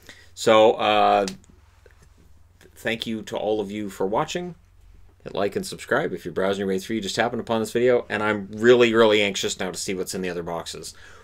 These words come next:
Really, really anxious, but I will not open them until I'm filming a video. You have my word. And I will talk to you again then. No, the video's not coming up ten minutes after this one uploaded. I'm not doing them all back to back. I'm gonna pace it out. I'm gonna be good. I promise.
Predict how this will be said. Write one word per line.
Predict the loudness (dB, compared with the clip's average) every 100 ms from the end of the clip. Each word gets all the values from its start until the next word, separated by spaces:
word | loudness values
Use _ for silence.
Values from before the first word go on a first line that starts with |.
| -14
Really, | -10 -4 4 10 10 10
really | 8 8 6
anxious, | 4 0 -2
but | -2 0
I |
will | 2 2
not | 6 10
open | 10 10 4
them | 2 -4 -18 _
until | -8 -4 -4
I'm | -4
filming | -4 -4 -4
a |
video. | -4 -6 -8 -16 _
You | -14
have | -10 -6
my | -4
word. | -4 -6 -12 -20 -20 -20 -20 -8
And | -6
I |
will | -6 -8
talk | -8 -8
to | -6
you | -6
again | -2 -4 -6 -10 -18 _ -12
then. | -8 -8 -8 -10 -16 -20 -8
No, | -8
the | -6 -2
video's | 2 2
not | 0 -4
coming | -4 -4
up | -4 -6
ten | -8
minutes | -8 -8 -10
after | -12 -14
this | -14
one | -14
uploaded. | -12 -12 -6
I'm |
not | -2 0
doing | 2 2
them | 2
all | 2
back | 4 2 0
to | -8
back. | -12 -12 _ -20 -20 -20 _ -14
I'm |
gonna | -10 -8
pace | 2 4 6
it | 6
out. | 8 6 2
I'm | -2
gonna | -2 -2
be | 0
good. | 0 -2 -6 _ -20
I | -14
promise. | -6 -6 -6 -18 -20